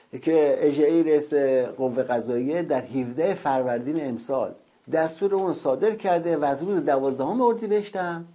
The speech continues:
این جابجایی شروع شده. قضایی آخوندی دلایلی که برای ضرورت این جابجایی آورده، قدیمی و فرسوده بودن زندانه، نداشتن گنجایش کافی و اینکه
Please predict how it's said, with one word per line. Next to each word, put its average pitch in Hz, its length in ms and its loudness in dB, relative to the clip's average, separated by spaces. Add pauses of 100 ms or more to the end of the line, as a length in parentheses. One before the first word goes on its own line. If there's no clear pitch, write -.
(100)
این 175 140 -2
جابجایی 127 520 0
شروع 107 280 -10
شده. 92 260 -16 (960)
قضایی 254 360 4
آخوندی 220 760 2
دلایلی 160 560 2
که 196 120 2
برای 139 380 2
ضرورت 131 520 -2
این 233 120 -2
جابجایی 196 480 0
آورده، 147 600 -4 (580)
قدیمی 170 720 2
و 151 120 4
فرسوده 156 560 0
بودن 185 360 2
زندانه، 120 520 0 (840)
نداشتن 175 640 4
گنجایش 147 420 4
کافی 123 540 -6 (640)
و 147 40 2
اینکه 156 920 4